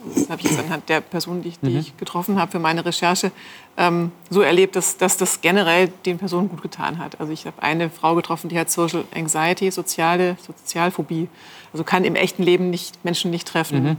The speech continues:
Speaker 1: Sie kriegt dann Schweißausbrüche,
Speaker 2: Und da
Speaker 1: zittert
Speaker 2: geht's.
Speaker 1: und so. Und in V R geht's. Und sie hat gesagt, es hilft ihr auch, es hilft ihr sogar fürs reale Leben. Es wird dann auch ein bisschen besser im realen Leben. Ich vermute, so ein Effekt, so ein Therapieeffekt, ne, dass man das halt einfach übt. Und sie sagt, in V R hat sie eben mehr die Kontrolle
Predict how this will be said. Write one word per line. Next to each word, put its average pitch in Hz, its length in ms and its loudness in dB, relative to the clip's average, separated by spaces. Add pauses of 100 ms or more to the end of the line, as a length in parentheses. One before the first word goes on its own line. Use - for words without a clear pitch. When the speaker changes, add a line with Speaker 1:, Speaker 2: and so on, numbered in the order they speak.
Speaker 1:
Sie - 60 -20
kriegt - 160 -14
dann 170 120 -2
Schweißausbrüche, 156 680 -2
Speaker 2:
Und 127 140 2
da 127 100 6
Speaker 1:
zittert 135 80 4 (140)
Speaker 2:
geht's. - 220 2
Speaker 1:
und - 40 0
so. 165 200 2 (640)
Und 196 140 2
in 190 100 4
V 185 160 2
R 226 160 4
geht's. 214 300 2
Und 185 120 -2
sie 190 100 0
hat 190 80 -2
gesagt, 190 220 0
es 180 120 -2
hilft 262 320 2
ihr - 160 4
auch, 226 100 0
es - 100 0
hilft 262 180 2
ihr 233 60 4
sogar 185 300 4
fürs 202 240 -2
reale 175 240 4
Leben. 170 260 2
Es 170 120 -6
wird 190 120 -4
dann 170 100 0
auch - 160 0
ein 185 80 -4
bisschen 170 340 -2
besser 156 340 2 (440)
im 185 140 0
realen 160 380 4
Leben. 165 120 -2
Ich 170 60 -8
vermute, 185 240 0
so 202 80 4
ein 175 80 2
Effekt, - 480 0
so 190 100 -6
ein 180 60 -2
Therapieeffekt, 175 720 0
ne, 214 100 0
dass 285 100 -2
man 175 120 -2
das - 80 -4
halt 175 120 -4
einfach 165 220 -4
übt. 196 320 -2 (400)
Und 180 80 -2
sie 165 60 0
sagt, 175 160 2
in 170 80 -2
V - 100 0
R 165 240 2
hat 160 160 0
sie 175 140 0
eben 170 200 0
mehr 165 200 2
die 175 80 2
Kontrolle 175 720 2